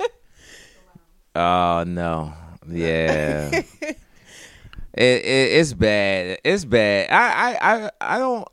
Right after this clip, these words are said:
Speaker 2: I don't like when they, people take your honorary degrees away because they gave 'em to you. It's like,
Speaker 1: Yeah.
Speaker 2: no matter what you do to him at this point, the man is old, blind in one eye, looks like he's trying to
Speaker 1: He's blind in one eye?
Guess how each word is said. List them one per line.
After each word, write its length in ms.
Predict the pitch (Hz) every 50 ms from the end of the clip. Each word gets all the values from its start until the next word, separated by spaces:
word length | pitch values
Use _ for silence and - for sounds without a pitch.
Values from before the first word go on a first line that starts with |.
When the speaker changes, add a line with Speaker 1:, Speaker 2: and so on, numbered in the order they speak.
| _ _ _ _ _ _ - -
Speaker 2:
I 80 | 185
don't 220 | 247 285 277 240 185
like 240 | 165 160 160 -
when 140 | 156 156 156
they, 120 | 156 156 139
people 300 | 123 - 175 147 143 147
take 240 | - - 151 147 -
your 120 | 139 107
honorary 420 | 117 131 131 135 131 127 127 127 127
degrees 360 | 120 120 117 123 127 127 120 123
away 220 | 117 123 127 127
because 260 | 117 135 - 170 165 160
they 140 | 170 170
gave 260 | 156 147 165 185 180 123
'em 140 | 95 82
to 100 | - -
you. 200 | 90 80 73 78
It's 120 | 95 107 -
like, 480 | 139 147 139 127 113 95 - - - _ _ _ _ _ _
Speaker 1:
Yeah. 320 | - - 190 170 147 131 185 _ _ _ _ -
Speaker 2:
no 160 | - 202 233
matter 280 | 247 277 285 285 262
what 340 | 233 190 196 208 202 202 -
you 120 | 185 175 139
do 360 | 104 101 127 135 143 143 135
to 240 | - - 151 143 143
him 220 | 143 135 131 131
at 160 | 127 113 95 -
this 180 | 120 120 120
point, 400 | - - 127 123 120 113 82 -
the 60 | 123 127
man 240 | 147 165 170 170 156
is 120 | 131 110 - -
old, 480 | 113 123 123 123 123 120 120 113 90 -
blind 360 | 104 110 117 127 139 147 147
in 140 | 143 135 135
one 200 | 135 135 127 110
eye, 560 | - - 85 90 90 90 87 87 87 87 85
looks 360 | 87 98 123 139 135 - -
like 260 | 131 123 123 120 -
he's 400 | - - 123 117 117 113 104 -
trying 480 | - - 113 107 110 113 113 113 113 104
to 100 | - -
Speaker 1:
He's 100 | - 202
blind 240 | 196 220 233 262 254
in 60 | 226
one 120 | 214 208 202
eye? 240 | 196 214 233 262